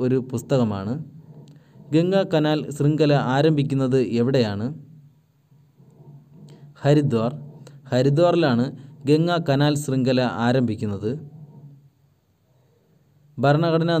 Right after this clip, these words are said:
നിർമ്മാണ സഭയിൽ വിഭജനത്തിന് ശേഷം ഗവർണേഴ്സ് പ്രവിശ്യകളിൽ നിന്ന് എത്ര പേരാണ് ഉണ്ടായിരുന്നത്?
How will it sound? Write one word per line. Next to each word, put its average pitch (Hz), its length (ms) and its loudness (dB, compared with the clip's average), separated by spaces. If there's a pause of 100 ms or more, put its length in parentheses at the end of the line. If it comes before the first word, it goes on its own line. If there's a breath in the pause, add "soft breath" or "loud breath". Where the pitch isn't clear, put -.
നിർമ്മാണ 151 300 2 (120)
സഭയിൽ 135 300 0 (360 loud breath)
വിഭജനത്തിന് 160 720 2
ശേഷം 131 300 0 (320)
ഗവർണേഴ്സ് 147 580 2
പ്രവിശ്യകളിൽ 147 640 2
നിന്ന് 127 240 0 (220)
എത്ര 156 280 0
പേരാണ് 120 380 2 (140)
ഉണ്ടായിരുന്നത്? 110 600 -2